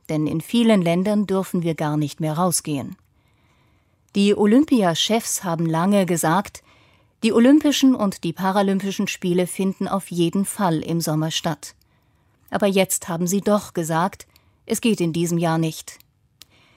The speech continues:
Die Spiele sollen nun im nächsten Jahr in der Stadt Tokio in dem Land Japan sein. In der Partei A F D gibt es Ärger. Einige Mitglieder von der Partei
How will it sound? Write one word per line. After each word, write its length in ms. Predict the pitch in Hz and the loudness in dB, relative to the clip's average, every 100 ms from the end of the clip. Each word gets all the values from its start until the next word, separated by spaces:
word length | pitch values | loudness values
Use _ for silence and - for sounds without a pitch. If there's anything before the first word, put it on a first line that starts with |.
| _ - | _ -4
Die 80 | |
Spiele 340 | 190 233 254 269 | -2 2 4 4
sollen 300 | 240 233 208 | 4 4 4
nun 320 | 202 233 262 | 4 4 4
im 140 | 226 | 2
nächsten 520 | 180 170 196 - - 185 | 2 2 0 -2 -2 0
Jahr 420 | 170 165 208 - | 2 2 2 -2
in 100 | 190 | -4
der 100 | 170 | -4
Stadt 400 | - 175 - - | -4 -6 -6 -4
Tokio 500 | 214 214 208 190 180 | -2 0 0 2 0
in 160 | - | 0
dem 140 | 175 175 | -4 -2
Land 260 | 180 226 | -2 -4
Japan 560 | - 160 156 - 151 151 | -4 -6 -6 -8 -6 -4
sein. 260 | 147 139 - _ _ _ _ _ _ _ _ _ _ _ _ - _ _ _ _ _ _ _ _ _ _ _ _ _ _ _ _ _ _ _ _ _ _ _ _ | -6 -10 -14 _ _ _ _ _ _ _ _ _ _ _ _ -20 _ _ _ _ _ _ _ _ _ _ _ _ _ _ _ _ _ _ _ _ _ _ _ _
In 120 | 208 | 2
der 100 | 214 | 2
Partei 560 | 208 226 214 220 214 202 - | 2 0 0 2 2 2 0
A 180 | 180 | 0
F 220 | 180 170 - | 0 -4 -4
D 420 | 220 226 151 151 _ | 0 2 2 -2 _
gibt 200 | 170 - | -8 -4
es 140 | 180 - | -6 -4
Ärger. 540 | 190 180 175 147 143 _ _ _ _ | -4 -4 -4 -6 -10 _ _ _ _
Einige 420 | 190 240 233 190 | 4 6 6 4
Mitglieder 540 | 175 196 - 180 170 170 | 2 0 -2 -2 0 0
von 180 | 180 | -2
der 120 | 170 165 | -2 -2
Partei 580 | 170 160 170 160 202 | -4 -6 -2 0 0